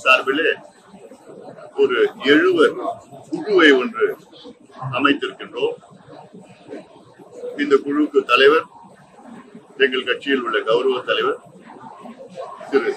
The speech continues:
ஜி கே மணி எம் எல் ஏ அவர்கள் தலைமையில எழுவர் குழு ஒன்று அமைத்து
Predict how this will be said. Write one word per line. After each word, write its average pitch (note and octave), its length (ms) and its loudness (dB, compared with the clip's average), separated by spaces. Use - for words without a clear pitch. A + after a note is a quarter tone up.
ஜி C#3+ 100 -4
கே C#3+ 100 4
மணி A#2 140 -6
எம் A2+ 120 -2
எல் A#2+ 140 -2
ஏ G#2 100 0
அவர்கள் - 440 -6
தலைமையில G#2+ 420 -4
எழுவர் C3 360 4
குழு - 160 -12
ஒன்று - 220 -16
அமைத்து - 360 -8